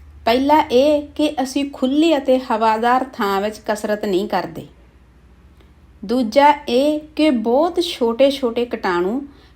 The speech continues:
ਜਿਨ੍ਹਾਂ ਨੂੰ ਵਿਗਿਆਨੀਆਂ ਦੀ ਸ਼ਬਦਾਵਲੀ ਵਿੱਚ ਜਰਮਜ਼ ਕਿਹਾ ਜਾਂਦਾ ਹੈ, ਸਾਡੇ ਅੰਦਰ ਹੀ ਅੰਦਰ ਜ਼ਹਿਰ ਫੈਲਾਉਂਦੇ ਰਹਿੰਦੇ ਹਨ, ਜਿਨ੍ਹਾਂ ਨੂੰ ਸਾਡੀ ਤਬੀਅਤ ਕਮਜ਼ੋਰੀ ਕਾਰਨ ਮਾਰ ਨਹੀਂ ਸਕਦੀ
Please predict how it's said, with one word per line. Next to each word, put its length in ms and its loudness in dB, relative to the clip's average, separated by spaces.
ਜਿਨ੍ਹਾਂ 380 2
ਨੂੰ 160 4
ਵਿਗਿਆਨੀਆਂ 640 0
ਦੀ 140 -2
ਸ਼ਬਦਾਵਲੀ 800 -2
ਵਿੱਚ 220 0
ਜਰਮਜ਼ 540 0
ਕਿਹਾ 340 -2
ਜਾਂਦਾ 360 -2
ਹੈ, 300 -6
ਸਾਡੇ 600 0
ਅੰਦਰ 320 4
ਹੀ 320 0
ਅੰਦਰ 340 -2
ਜ਼ਹਿਰ 400 -2
ਫੈਲਾਉਂਦੇ 500 -2
ਰਹਿੰਦੇ 340 -2
ਹਨ, 240 -4
ਜਿਨ੍ਹਾਂ 480 2
ਨੂੰ 140 4
ਸਾਡੀ 400 -4
ਤਬੀਅਤ 520 -2
ਕਮਜ਼ੋਰੀ 600 2
ਕਾਰਨ 500 0
ਮਾਰ 340 -2
ਨਹੀਂ 240 -2
ਸਕਦੀ 520 -4